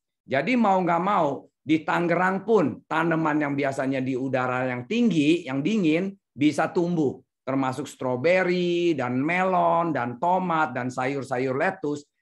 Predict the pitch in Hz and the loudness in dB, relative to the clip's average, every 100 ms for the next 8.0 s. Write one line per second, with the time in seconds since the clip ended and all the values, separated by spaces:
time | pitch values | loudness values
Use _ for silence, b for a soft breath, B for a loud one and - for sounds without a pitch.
0 | _ - 131 147 165 170 147 139 143 151 | _ -12 -4 0 2 0 0 -4 -2 -2
1 | 156 147 123 123 131 135 131 139 143 147 | 0 -2 -2 -2 -2 0 -2 -2 -2 -2
2 | 139 104 107 175 170 160 147 147 120 135 | -4 -10 -8 -6 -2 -2 -2 -6 -6 -4
3 | 131 131 127 120 120 - 120 139 127 113 | -2 -2 -2 -2 -6 -6 -8 -6 -4 -6
4 | 107 120 117 87 _ _ _ _ _ - | -6 -4 -4 -8 _ _ _ _ _ -12
5 | 104 127 143 143 131 131 127 139 143 131 | -6 -4 -2 -2 -6 -6 -6 -8 -6 -4
6 | 139 143 139 156 160 165 135 131 127 135 | -2 -4 -4 -4 -2 -2 -2 -6 -4 -2
7 | 151 143 135 - 123 - 117 104 104 | -2 -2 -2 -2 -4 -4 -6 -6 -8